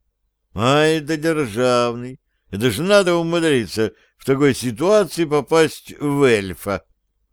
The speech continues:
У Эдуарда второго действительно был талант.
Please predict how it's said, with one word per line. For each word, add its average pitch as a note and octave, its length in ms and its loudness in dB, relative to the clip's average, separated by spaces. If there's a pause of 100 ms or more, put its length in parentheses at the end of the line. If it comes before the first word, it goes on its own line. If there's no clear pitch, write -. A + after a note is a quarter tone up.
(1080)
У A#2+ 200 2
Эдуарда D3+ 640 4
второго C#3+ 540 0
действительно A2+ 760 -2
был G#2 260 -2
талант. F#2+ 800 -2